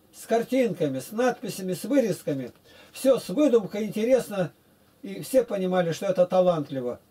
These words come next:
Таланты там, где свобода, когда ты никого не боишься,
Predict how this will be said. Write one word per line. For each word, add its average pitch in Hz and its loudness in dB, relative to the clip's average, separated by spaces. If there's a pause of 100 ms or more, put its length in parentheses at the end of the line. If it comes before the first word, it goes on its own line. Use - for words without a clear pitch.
(460)
Таланты 190 0
там, 233 0
где 196 2
свобода, 175 2
когда 180 4
ты 185 -4 (200)
никого 190 -2
не 202 -4
боишься, 131 0